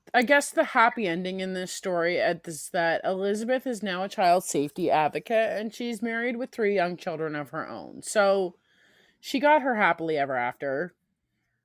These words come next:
in a roundabout, fucked up way. And she now travels around, you know,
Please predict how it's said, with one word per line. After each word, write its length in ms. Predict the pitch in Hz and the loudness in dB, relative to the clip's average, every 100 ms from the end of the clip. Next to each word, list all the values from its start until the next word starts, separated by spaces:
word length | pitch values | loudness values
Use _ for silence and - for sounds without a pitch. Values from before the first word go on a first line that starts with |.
| _ _ _ 208 | _ _ _ 0
in 160 | 202 | 2
a 140 | 165 - 185 _ _ _ _ - | 2 0 -10 _ _ _ _ -12
roundabout, 920 | 165 170 156 147 139 143 135 - - | -2 2 2 2 0 2 2 0 -4
fucked 260 | 139 135 139 | -4 -2 -4
up 180 | - | -4
way. 440 | - 117 131 175 - | -4 -2 0 -2 -2
And 640 | 180 165 160 160 170 170 - _ _ _ _ _ _ - | 0 0 0 -2 -4 -8 -12 _ _ _ _ _ _ -8
she 760 | - 208 202 202 202 202 165 | -2 0 0 0 0 -2 -2
now 560 | 202 214 220 220 214 202 | -2 -2 -2 -4 -6 -6
travels 540 | - 233 208 214 220 220 | -2 4 4 4 -2 0
around, 640 | 208 214 214 214 214 202 _ | 2 2 0 -2 -6 -10 _
you 140 | 185 208 | -6 -4
know, 460 | 165 165 175 - | -2 -2 -4 -6